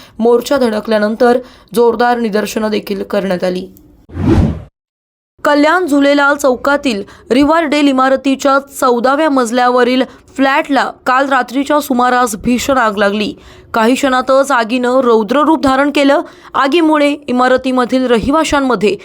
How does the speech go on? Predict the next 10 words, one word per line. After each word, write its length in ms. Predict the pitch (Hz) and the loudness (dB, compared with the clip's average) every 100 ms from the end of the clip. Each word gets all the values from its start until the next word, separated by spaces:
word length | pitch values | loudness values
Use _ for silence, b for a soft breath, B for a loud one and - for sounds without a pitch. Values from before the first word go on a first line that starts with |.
| B B | B B
भीतीचं 480 | 226 285 320 311 294 | 0 2 2 2 0
वातावरण 540 | 240 202 240 240 240 | 0 0 0 2 0
निर्माण 320 | 233 226 254 262 | -2 -2 -2 0
झालं. 300 | 269 254 311 B B B | 0 2 0 B B B
रहिवाशांनी 680 | 262 285 330 320 311 285 294 | 2 4 2 0 -2 0 0
इमारतीखाली 800 | 262 247 254 269 262 - 220 233 190 | 0 2 0 -2 -4 -2 -2 -2 -4
धाव 240 | 202 214 | -2 -2
घेतली. 360 | 208 196 190 196 - B B B - | -2 -4 -4 -6 -8 B B B -2
यानंतर 440 | 240 262 254 302 302 - - - | 0 0 0 -2 -4 -12 -20 -6
लगेचच 600 | 240 226 302 302 214 - | 0 0 0 0 -2 -4